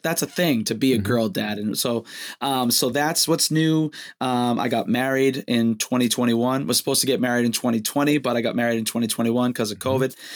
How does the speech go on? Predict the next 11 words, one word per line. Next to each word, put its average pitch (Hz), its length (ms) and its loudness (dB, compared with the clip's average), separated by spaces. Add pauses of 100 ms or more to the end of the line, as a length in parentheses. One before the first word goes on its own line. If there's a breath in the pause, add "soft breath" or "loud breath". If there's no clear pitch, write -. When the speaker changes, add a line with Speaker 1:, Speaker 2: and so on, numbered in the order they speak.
(260 loud breath)
Speaker 1:
covid. - 20 -4
Um, 117 600 0 (560 loud breath)
and, 135 320 0
um, 127 720 -2 (100)
I've, 123 240 0
right 135 180 2
now 139 200 2
I'm 131 100 0
playing 135 580 0 (140)
predominantly, 127 720 0
uh, 113 460 -2